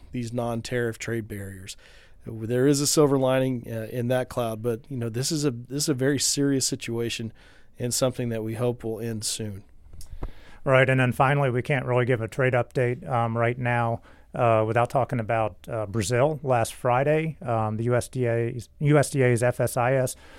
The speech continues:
Speaker 2: announced that, uh, fresh beef imports from Brazil, um, would soon resume to the United States.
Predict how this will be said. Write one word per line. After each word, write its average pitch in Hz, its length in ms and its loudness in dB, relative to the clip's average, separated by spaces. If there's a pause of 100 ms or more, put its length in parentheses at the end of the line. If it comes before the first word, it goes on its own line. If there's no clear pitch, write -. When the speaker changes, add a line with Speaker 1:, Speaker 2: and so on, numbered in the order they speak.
(220)
Speaker 2:
announced 117 420 0
that, 113 340 2
uh, 107 180 0
fresh 127 320 0
beef 135 300 -4
imports 127 440 -2
from 110 220 -6
Brazil, 120 640 0
um, 104 560 -4
would 120 420 -8
soon 120 300 0
resume 117 400 -2
to 143 80 -6
the 123 80 0
United 113 340 0
States. 135 420 0